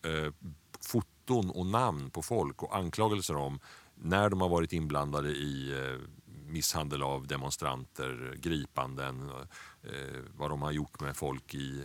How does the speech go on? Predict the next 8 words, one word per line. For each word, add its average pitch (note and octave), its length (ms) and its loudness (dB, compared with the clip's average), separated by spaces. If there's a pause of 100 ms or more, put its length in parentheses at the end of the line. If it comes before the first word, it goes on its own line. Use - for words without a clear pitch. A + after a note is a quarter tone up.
(140)
i C#2 300 -6
arrestlokaler C#2 1000 -2
eller B1+ 260 -6
i B1+ 60 -10
fängelser. C2 800 -4 (460)
Eh, C#2+ 300 0 (100)
och, F2+ 360 4
eh, F#2 160 8